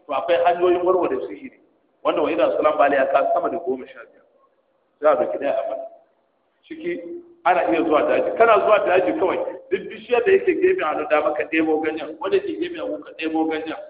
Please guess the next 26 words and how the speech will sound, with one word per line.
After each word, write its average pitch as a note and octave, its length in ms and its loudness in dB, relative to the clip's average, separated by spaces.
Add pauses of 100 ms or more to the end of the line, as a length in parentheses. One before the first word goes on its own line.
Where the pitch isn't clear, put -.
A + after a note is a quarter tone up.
(640)
Za - 100 -4
a - 60 0
zo - 100 0
a C#3+ 80 0
daka. - 260 -4 (1500)
A A#2+ 80 0
yi B2+ 60 4
musu - 200 0
karatun C3 400 -2
Qur'ani, A#2 420 -2 (120)
ta B2+ 100 0
sha D#3+ 180 0
ta - 100 -6
yi B2 60 -4
wanka, A#2+ 260 -6
yana B2+ 360 -8
kare A#2 200 -10
su. - 160 -20 (960)
In F3 120 -2
ka G3 140 4
so A3 60 2
a G3+ 160 6
samu E3 320 2 (400)
ganyen F3+ 320 4
magarya F3+ 400 4
a F3+ 200 0